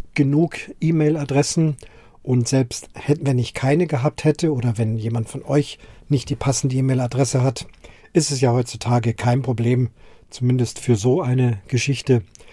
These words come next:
sich schnell irgendeine kostenlose E-Mail-Adresse zuzulegen oder man ist bei einem Provider, in meinem Fall ist es so, wo man ohnehin noch eine ganze Anzahl an E-Mail-Adressen frei hat.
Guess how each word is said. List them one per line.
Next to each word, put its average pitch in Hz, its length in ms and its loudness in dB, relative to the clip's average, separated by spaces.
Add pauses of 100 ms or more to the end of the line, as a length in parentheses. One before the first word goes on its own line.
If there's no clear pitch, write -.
(220)
sich 123 220 0
schnell 127 280 2
irgendeine 123 640 0
kostenlose 120 720 0
E-Mail-Adresse 123 800 0 (580)
zuzulegen 160 760 2
oder 147 260 0
man 123 180 2
ist 131 180 -6
bei 127 120 0
einem 120 240 2
Provider, 131 580 0
in 127 160 0
meinem 117 220 0
Fall 113 180 -4
ist 131 200 -6
es 143 140 -2
so, 147 240 2 (480)
wo 131 120 2
man 123 160 2
ohnehin 135 440 2
noch 131 200 -4
eine 127 100 -2
ganze 123 460 2 (180)
Anzahl 123 420 2
an 120 140 0
E-Mail-Adressen 123 720 0
frei 135 320 -2
hat. 131 260 -2